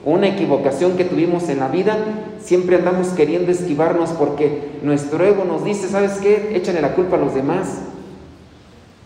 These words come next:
Sacúdete. Échale la culpa al otro". Y aquí, pues, le preguntan a Adán, "Adán, ¿quién te ha dicho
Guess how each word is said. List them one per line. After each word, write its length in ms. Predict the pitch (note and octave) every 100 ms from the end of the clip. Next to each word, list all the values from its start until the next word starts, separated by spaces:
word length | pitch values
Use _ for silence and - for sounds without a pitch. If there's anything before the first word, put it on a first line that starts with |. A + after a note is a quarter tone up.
| - - - - -
Sacúdete. 680 | B2+ B2+ F#3 F#3+ G3 F#3+ F3+ - - - - - - - - - - - -
Échale 280 | C#3+ F3 D#3+
la 140 | C3
culpa 240 | - F3+ -
al 80 | D3
otro". 680 | F#3 G3 F3+ - - - - - - -
Y 60 | D3
aquí, 480 | E3 G#3 D#4+ C#4 -
pues, 100 | D#3
le 80 | D#3
preguntan 540 | D#3+ F3 A3 - E3+
a 60 | D#3+
Adán, 600 | - D#3+ F#3+ A3+ A#3 - - - - - - - - - - - -
"Adán, 580 | C3+ C#3+ F#3 A3 A3 F#3+
¿quién 260 | G#3 G#3+ G#3
te 120 | G3+
ha 80 | G3+
dicho 440 | G#3 A3 - G3